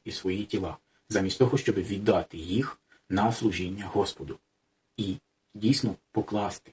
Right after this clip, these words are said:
їх заради порятунку інших людей? І можна наводити чудові приклади на зразок того, що якщо ти знаєш,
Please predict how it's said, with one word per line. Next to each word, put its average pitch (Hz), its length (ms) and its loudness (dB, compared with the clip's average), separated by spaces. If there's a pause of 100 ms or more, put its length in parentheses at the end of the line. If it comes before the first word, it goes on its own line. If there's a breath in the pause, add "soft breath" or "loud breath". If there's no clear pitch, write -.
(160)
їх 107 340 -4 (260)
заради 98 480 0 (160)
порятунку 98 680 -2
інших - 440 -4
людей? 104 280 0 (540)
І 107 400 2 (100)
можна 135 300 8
наводити 98 600 0 (200)
чудові 104 400 4
приклади 156 400 8
на 95 100 -2
зразок 101 320 2
того, 107 240 4
що - 120 -6
якщо - 240 0
ти 92 120 -2
знаєш, 92 380 -6